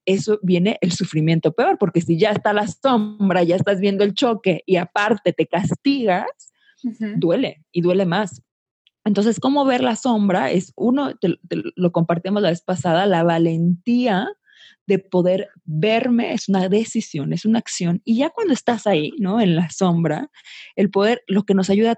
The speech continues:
Speaker 1: a, a, a la meditación es eso, poder observar sin juicio mi sombra, poderla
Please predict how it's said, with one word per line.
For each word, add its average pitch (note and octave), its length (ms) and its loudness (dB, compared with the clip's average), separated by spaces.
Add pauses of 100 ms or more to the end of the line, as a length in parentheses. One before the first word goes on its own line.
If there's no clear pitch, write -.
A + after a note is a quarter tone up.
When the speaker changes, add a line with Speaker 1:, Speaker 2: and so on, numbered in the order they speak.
Speaker 1:
a, E3+ 260 0
a, E3 200 -4
a - 180 -4
la E3+ 120 2
meditación E3 540 2
es F3+ 140 0
eso, A#3+ 280 -2
poder F3+ 220 0
observar G3 840 -2
sin F#3 280 0
juicio E3+ 360 0
mi D#3 120 -4
sombra, E3 460 -2
poderla G3+ 460 0